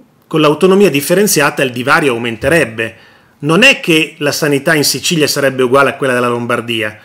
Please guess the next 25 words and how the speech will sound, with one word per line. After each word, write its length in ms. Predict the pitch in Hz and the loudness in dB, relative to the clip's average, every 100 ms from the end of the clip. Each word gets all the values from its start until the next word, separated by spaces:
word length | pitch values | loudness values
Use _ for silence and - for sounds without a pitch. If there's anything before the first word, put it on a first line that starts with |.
| - _ _ - | -20 _ _ 2
però 360 | 233 240 269 | 4 6 4
la 100 | 156 | 0
Lombardia 480 | 160 175 170 190 202 | 0 2 2 4 2
continuerebbe 600 | - 139 143 151 165 139 | 2 -2 2 4 2 2
a 20 | 147 | 0
essere 300 | - 131 - | 0 -4 0
quella 320 | 147 151 180 | 0 2 0
che 200 | 269 165 | 0 0
è, 200 | 196 - - - | 0 -6 -20 -2
ma 140 | 170 | 2
in 100 | 190 | 2
Sicilia 480 | 196 277 - 185 208 | 2 0 0 2 4
dovrebbe 380 | 156 147 147 156 | 4 0 2 2
essere 300 | 143 151 135 | 0 0 0
il 80 | 131 | 0
livello 320 | 143 170 131 | 2 2 2
della 160 | 139 | 2
sanità 420 | 151 220 233 135 - | 0 -4 -2 -2 -2
è 80 | |
alzato 680 | 175 202 - 131 113 156 156 - - - | -2 -2 0 -2 -2 -4 -6 -10 -20 -4
almeno 540 | 190 214 143 139 156 | 0 2 2 0 0
ad 100 | 147 | 0
un 140 | 127 131 | -2 -2
livello 640 | 156 117 113 120 123 123 _ _ _ _ | -2 -2 -4 -4 -4 -6 _ _ _ _
sufficiente, 1800 | - - - 240 247 - - 165 165 165 165 139 127 127 123 135 131 123 | -8 -4 2 2 2 -2 -8 0 2 2 0 0 0 -2 -6 -4 -4 -4